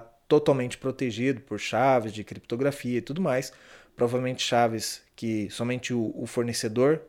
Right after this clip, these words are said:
do equipamento tem acesso, né? Então, ele faz esse, esse dump do seu H S M atual para um novo H S M também de maneira segura.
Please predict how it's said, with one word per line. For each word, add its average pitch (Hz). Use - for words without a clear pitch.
do 117
equipamento 107
tem 127
acesso, 127
né? 135
Então, 120
ele 139
faz 127
esse, 117
esse 104
dump 156
do 113
seu 123
H 113
S 113
M 113
atual 123
para 127
um 139
novo 120
H 117
S 123
M 113
também 120
de 113
maneira 117
segura. 117